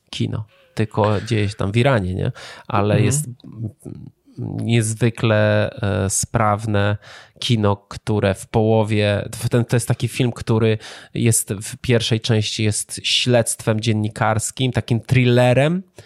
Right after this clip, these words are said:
Speaker 1: a w
Speaker 2: Mhm.
Speaker 1: drugiej części jest takim, mm, e, dramatem sądowym.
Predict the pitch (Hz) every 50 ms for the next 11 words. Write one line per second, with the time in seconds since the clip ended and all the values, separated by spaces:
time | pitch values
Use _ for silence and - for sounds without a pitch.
0 | - - - - 202 143 120 127 165 190 110 - 131 117 117 123 117 113 - -
1 | 120 117 117 110 - - 120 113 107 - - - 107 - - - - 117 110 110
2 | 107 110 110 110 110 110 107 - - 107 110 110 107 107 107 107 107 107 104 107
3 | 104 - - 92 95 95 101 104 - - - - - - - - _ _ _ -
4 | - 113 120 127 - - 80 117 117 127 117 113 110 113 117 117 107 - 117 110
5 | 107 - - 113 107 107 104 107 98 95 101 110